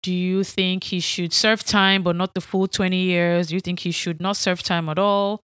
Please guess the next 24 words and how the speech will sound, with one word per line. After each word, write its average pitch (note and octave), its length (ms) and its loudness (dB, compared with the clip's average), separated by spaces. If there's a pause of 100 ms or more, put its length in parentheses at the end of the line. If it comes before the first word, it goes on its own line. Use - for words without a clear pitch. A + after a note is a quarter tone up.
(440)
Do F3+ 60 0
you F#3+ 160 2
think F#3+ 340 2
they F3 80 4
should E3 240 0
dig G3 200 4
a F3+ 80 4
hole F#3+ 340 4
under A#3 260 4
the G3+ 120 0
jail G3 480 2
and F3 200 -4
put A#3+ 140 4
him G#3+ 180 2
under F#3+ 400 4
so F#3+ 140 0
he's F3 180 0
carrying G3 280 2
the E3+ 80 0
entire G3 340 0
jail F#3 200 0
on E3+ 100 0
his E3+ 160 -2
head? A3 460 2